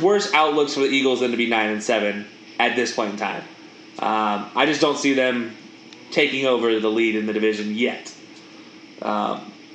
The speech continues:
the Redskins, I actually have more faith in the Redskins than you guys do. I have them at eight and eight. Um, I do think Case Keenum will probably only go two and four, and then they're gonna be like, "All right, Dwayne Haskins,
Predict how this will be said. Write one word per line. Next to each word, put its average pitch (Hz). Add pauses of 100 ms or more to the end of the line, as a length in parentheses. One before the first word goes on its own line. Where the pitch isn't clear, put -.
(160)
the 143
Redskins, 180
I 151
actually 214
have 175
more 151
faith 143
in 190
the 185
Redskins 202
than 202
you 214
guys 214
do. 240
I 127
have 202
them 202
at 147
eight 147
and 123
eight. 139 (640)
Um, 117
I 127
do 156
think 170
Case 165
Keenum 165 (360)
will 139
probably 160
only 156
go 151
two 156
and 143
four, 160 (800)
and 131
then 135
they're 135
gonna 139
be 143
like, 139
"All 175
right, 190
Dwayne 180
Haskins, 160